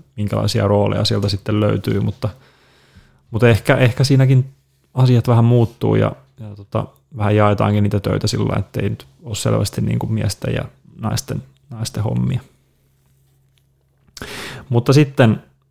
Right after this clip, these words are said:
miesten ja naisten eroista vähän poiketaan nyt tuosta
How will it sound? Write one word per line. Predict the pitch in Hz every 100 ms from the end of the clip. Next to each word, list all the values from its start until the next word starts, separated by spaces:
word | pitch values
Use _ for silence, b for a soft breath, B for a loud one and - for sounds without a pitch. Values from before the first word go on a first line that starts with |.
| _ -
miesten | 120 120 - 117 110
ja | 110 -
naisten | 117 110 107 110 104
eroista | 104 110 - 113
vähän | 101
poiketaan | 101 104 107 107 110
nyt | 104
tuosta | - 107 -